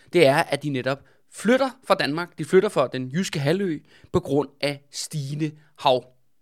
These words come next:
øh, at havet simpelthen stiger og ødelægger deres landsbyer og ødelægger deres landbrugsmuligheder. Øh,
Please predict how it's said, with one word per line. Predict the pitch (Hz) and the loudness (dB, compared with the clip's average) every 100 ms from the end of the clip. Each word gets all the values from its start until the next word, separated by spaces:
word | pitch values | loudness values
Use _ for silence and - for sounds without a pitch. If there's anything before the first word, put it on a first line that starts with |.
| _ _ 127 | _ _ -6
øh, | 123 | -4
at | 123 123 | -4 -6
havet | 123 127 120 123 | -2 -2 -2 -8
simpelthen | 113 117 127 | -10 -12 -12
stiger | - 214 - 202 - - - | -8 -6 0 0 -2 -18 -8
og | 262 - | -6 -2
ødelægger | 196 196 175 143 127 | 0 4 4 2 2
deres | 120 117 - - - | 2 0 -4 -14 0
landsbyer | 143 - - 170 | 0 0 -4 -2
og | - 135 | 0 -2
ødelægger | 135 135 | -4 -4
deres | 127 123 120 - _ - | -2 -2 -2 -10 _ -4
landbrugsmuligheder. | 117 131 127 127 101 113 - - _ _ - - - _ | -2 -2 -4 -8 -8 -12 -14 -14 _ _ -20 -20 -20 _
Øh, | 127 120 | 0 2